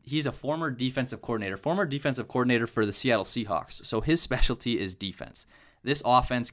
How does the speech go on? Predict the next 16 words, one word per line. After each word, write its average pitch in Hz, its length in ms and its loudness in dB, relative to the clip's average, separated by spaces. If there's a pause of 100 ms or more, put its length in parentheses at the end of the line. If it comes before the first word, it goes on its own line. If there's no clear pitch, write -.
will 117 200 0
put 113 220 6
up 101 200 2
thirty 104 240 4
plus - 240 2
points 95 420 -2
every 104 200 -4
week. 76 240 -14 (100)
That's 120 240 -4
never 117 220 2
been 98 160 -4
the 87 40 -6
problem. - 440 -8 (480)
But 113 180 -2
in 120 200 0
recent 139 580 -4